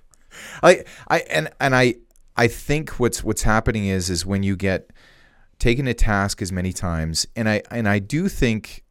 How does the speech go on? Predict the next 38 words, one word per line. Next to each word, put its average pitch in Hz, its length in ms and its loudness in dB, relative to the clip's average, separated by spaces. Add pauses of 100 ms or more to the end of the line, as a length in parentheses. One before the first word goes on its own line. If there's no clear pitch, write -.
(100)
um, 87 540 -2 (380)
again, 101 320 0
I 95 200 0
think 107 180 -4
this 98 140 -4
is - 60 -4
part 104 200 0
of 87 80 -2
why 90 160 0
we, 85 240 0
we, 85 240 -6 (100)
we 90 200 -4
have 90 180 0
this 82 120 -2
show, 104 420 2 (680)
is 95 420 2
when 107 280 -2
you 104 80 0
have 104 580 0 (120)
a 98 100 -2
provincial 110 460 0
government 90 640 -2
and 92 120 -6
you 87 60 -2
have 82 120 -2
a 78 60 -4
federal 113 320 2
government 85 540 -2
that, 90 220 2 (600)
that 95 120 0
ostensibly 92 680 0
are, 82 280 0
are 87 80 -4
really 98 260 0
one 85 200 -4
and 78 100 -6
the 69 40 -10
same, 76 580 -4